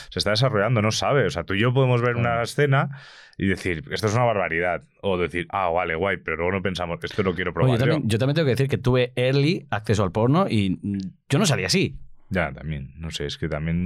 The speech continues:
Speaker 2: Igual,
Speaker 1: también
Speaker 2: igual veía la, lo normal, ¿sabes?
Speaker 1: También yo creo que, o sea, por la edad que, por la edad que tenemos tú y yo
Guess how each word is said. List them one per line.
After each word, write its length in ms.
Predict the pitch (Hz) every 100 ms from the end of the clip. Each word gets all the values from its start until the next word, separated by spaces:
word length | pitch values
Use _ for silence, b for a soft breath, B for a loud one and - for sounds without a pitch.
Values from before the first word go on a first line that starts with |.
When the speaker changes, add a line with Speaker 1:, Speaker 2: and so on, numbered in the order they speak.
| 95
Speaker 2:
Igual, 0 | B B B B
Speaker 1:
también 260 | 92 92 113
Speaker 2:
igual 220 | 131 151
veía 300 | 170 175 165
la, 100 | 147 139
lo 140 | 127
normal, 360 | 120 113 131 90
¿sabes? 300 | 113 110 147
Speaker 1:
También 360 | 127 113 123 175
yo 80 | 214
creo 140 | 208 190 -
que, 80 |
o 40 | 98
sea, 120 | 95
por 120 | 85
la 80 | 85
edad 140 | 85 107
que, 640 | 139 139 139 135 131 127 104
por 80 |
la 100 | 95
edad 140 | 87 101
que 100 | 123
tenemos 280 | 139 139 139
tú 80 | 131
y 80 |
yo 320 | 123 143 165